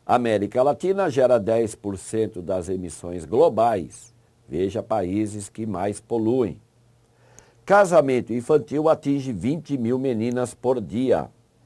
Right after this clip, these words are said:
Incêndio que já destruiu vinte e seis por cento da Chapada dos Veadeiros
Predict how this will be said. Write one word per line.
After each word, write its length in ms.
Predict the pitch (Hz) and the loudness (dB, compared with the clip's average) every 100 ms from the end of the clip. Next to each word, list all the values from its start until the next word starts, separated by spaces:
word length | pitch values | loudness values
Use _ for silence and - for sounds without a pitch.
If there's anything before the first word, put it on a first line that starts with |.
| _ _ _ _ _ - | _ _ _ _ _ -6
Incêndio 680 | 156 165 - 135 135 110 95 | -2 -2 -2 0 0 0 -4
que 180 | - 123 | -4 -2
já 200 | 123 120 | 2 2
destruiu 600 | 117 110 - 101 101 90 | 2 -4 -4 0 0 0
vinte 240 | 90 185 | -2 -4
e 60 | - | -6
seis 260 | - 135 | -2 0
por 220 | 131 131 120 | 0 -8 -12
cento 480 | - 110 95 73 | -2 0 0 -6
da 160 | 76 98 | -6 -6
Chapada 680 | - 117 101 - 120 135 135 | -4 -4 -4 0 2 4 2
dos 220 | 107 92 | -2 -6
Veadeiros 760 | 78 73 69 87 92 107 110 | -6 -6 -4 -4 -4 -6 -8